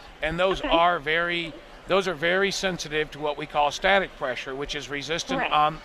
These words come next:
Speaker 1: resistance on the system, which ties directly to the airflow. So
Speaker 2: Uh-huh.
Speaker 1: yes, you will get, you will get those faults unless the ducting is sized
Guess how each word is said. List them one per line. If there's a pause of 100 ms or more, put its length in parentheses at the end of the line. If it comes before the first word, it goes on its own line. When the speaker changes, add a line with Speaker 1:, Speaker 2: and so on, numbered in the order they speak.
Speaker 1:
resistance
on
the
system, (280)
which
ties
directly
to
the
airflow. (480)
So
Speaker 2:
Uh-huh.
Speaker 1:
yes,
you
will
get,
you
will
get
those
faults
unless
the
ducting
is
sized